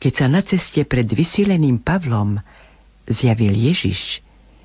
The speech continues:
neprešiel deň bez toho, že by sa nebol venoval Kristovej veci. Nebolo jedinej myšlienky, jediného úsilia, ktoré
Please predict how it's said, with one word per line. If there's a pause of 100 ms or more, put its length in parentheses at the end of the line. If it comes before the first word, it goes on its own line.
(420)
neprešiel
deň
bez
toho, (640)
že
by
sa
nebol
venoval (400)
Kristovej
veci. (800)
Nebolo
jedinej
myšlienky, (240)
jediného
úsilia, (320)
ktoré